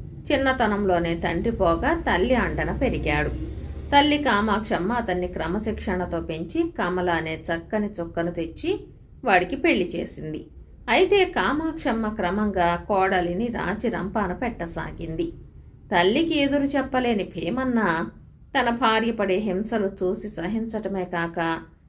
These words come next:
భార్యను ఓదార్చే శక్తి కూడా లేనివాడయ్యాడు. ఆ ఇంట్లో కమల దిక్కులేనిదైపోయింది. ఈ స్థితిలో భీమన్న చెల్లెలు గర్భవతిగా ఉండి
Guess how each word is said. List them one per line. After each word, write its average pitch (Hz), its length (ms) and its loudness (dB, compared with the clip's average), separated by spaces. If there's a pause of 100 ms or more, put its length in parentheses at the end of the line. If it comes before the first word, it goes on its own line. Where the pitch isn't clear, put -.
(160)
భార్యను 190 600 2
ఓదార్చే 240 680 0
శక్తి 190 380 -4
కూడా 233 320 0
లేనివాడయ్యాడు. 170 920 -2 (600)
ఆ 170 100 -2
ఇంట్లో 170 480 2
కమల 220 480 0
దిక్కులేనిదైపోయింది. 180 1400 -2 (540)
ఈ 339 160 4
స్థితిలో 330 440 2
భీమన్న 254 680 0 (100)
చెల్లెలు 175 640 0
గర్భవతిగా 202 640 -2
ఉండి 175 420 -2